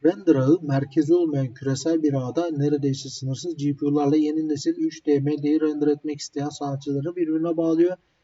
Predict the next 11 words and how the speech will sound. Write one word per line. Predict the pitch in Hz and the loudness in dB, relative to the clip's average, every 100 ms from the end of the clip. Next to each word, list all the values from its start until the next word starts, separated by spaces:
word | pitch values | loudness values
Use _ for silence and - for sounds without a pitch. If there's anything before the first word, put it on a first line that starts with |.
| _ - | _ 2
A | 151 160 | 4 4
I | 170 | 4
G | 151 143 | 2 0
P | 143 | 2
U'nun | 139 170 165 | 2 2 0
sonraki | - 165 143 139 - 151 | -4 -2 0 -2 -2 -4
hali | 151 143 135 139 160 139 | 0 0 2 4 2 2
diye | 143 156 151 - _ _ _ _ | 4 4 2 -6 _ _ _ _
de | 156 160 | 4 6
devam | 143 139 143 175 - | 6 2 2 0 0
ediyor. | 156 151 143 131 127 127 | 0 0 0 -4 -6 -8